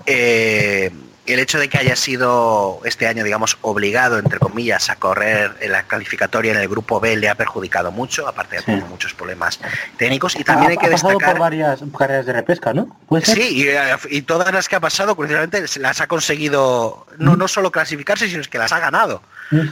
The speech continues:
Speaker 1: O sea que, eh, realmente, eh, cuando puede, realmente lo, lo hace realmente bien, pero está teniendo muy mala suerte y esperemos que esto no le afecte, porque recordemos que,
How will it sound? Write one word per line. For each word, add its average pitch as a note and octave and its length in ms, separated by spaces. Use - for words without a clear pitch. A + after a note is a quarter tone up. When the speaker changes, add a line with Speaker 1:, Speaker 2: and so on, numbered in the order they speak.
Speaker 1:
O - 20
sea A#2+ 140
que, G#2+ 280
eh, - 0
realmente, B2+ 920
eh, - 60
cuando C3 340
puede, E3 400
realmente D#3+ 320
lo, C3 220
lo B2+ 180
hace C#3 160
realmente D#3 300
bien, F3 120
pero D#3+ 100
está D#3 140
teniendo E3+ 280
muy D#3+ 320
mala D#3 240
suerte D#3+ 440
y A#2 60
esperemos C#3+ 340
que G3 60
esto G3 180
no D3+ 80
le B2+ 120
afecte, E3 440
porque C3 400
recordemos A2+ 460
que, C3+ 260